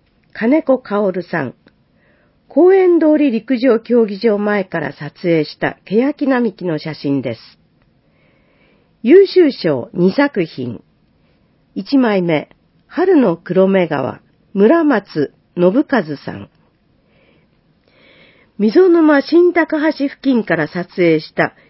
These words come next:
黒目川の桜並木の様子です。二枚目、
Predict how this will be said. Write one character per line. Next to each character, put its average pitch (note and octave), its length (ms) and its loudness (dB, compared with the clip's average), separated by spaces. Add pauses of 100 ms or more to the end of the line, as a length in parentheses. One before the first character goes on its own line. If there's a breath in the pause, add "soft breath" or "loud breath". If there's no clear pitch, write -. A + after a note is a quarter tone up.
(120)
黒 C#4 220 2
目 D4 160 2
川 G#3+ 260 -2
の E3+ 200 -2
桜 C#4 420 -4
並 D#4 320 0
木 F#3 120 -14
の D#3+ 160 -2
様 D3 220 -2
子 D3 160 -12
で C#3 140 -2
す。 - 40 -20 (760 soft breath)
二 G#3 140 2
枚 A#3+ 240 0
目、 F3+ 280 -2